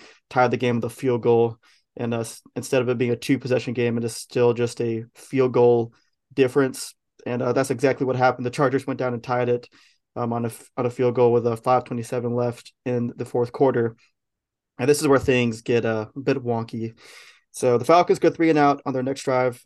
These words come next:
give the ball back, about four minutes left. Uh, then the Chargers get down into Falcons territory with a minute thirty-five left, and it looks like the Chargers are just gonna run down the clock, you know, um, it's gonna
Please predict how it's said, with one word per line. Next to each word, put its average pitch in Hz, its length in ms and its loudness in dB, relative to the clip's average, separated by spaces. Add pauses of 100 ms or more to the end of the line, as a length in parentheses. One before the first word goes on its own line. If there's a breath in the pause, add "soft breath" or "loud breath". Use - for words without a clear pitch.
(100)
give 123 120 -6
the 139 60 -4
ball 131 180 0
back, 135 280 -2
about 139 160 -8
four 139 160 -2
minutes 131 280 -4
left. 123 360 -4 (440 soft breath)
Uh, 123 80 -6
then 127 100 -4
the 120 80 -4
Chargers 139 540 4
get 127 140 -4
down 135 260 2
into 127 200 -6
Falcons 156 440 0
territory 127 800 -2
with 123 280 -4
a 123 40 -10
minute 143 340 -2
thirty-five 147 480 0
left, 123 300 -4
and 127 100 -10
it - 20 -6
looks 139 220 -2
like 131 160 0
the 120 80 -12
Chargers 127 380 -2
are - 20 -6
just 120 140 -8
gonna 120 260 -4 (500 soft breath)
run 151 200 4
down 156 180 6
the 156 80 4
clock, 135 640 2 (140)
you 131 100 -4
know, 123 420 0
um, 117 500 -6 (120)
it's - 100 -18
gonna 123 320 0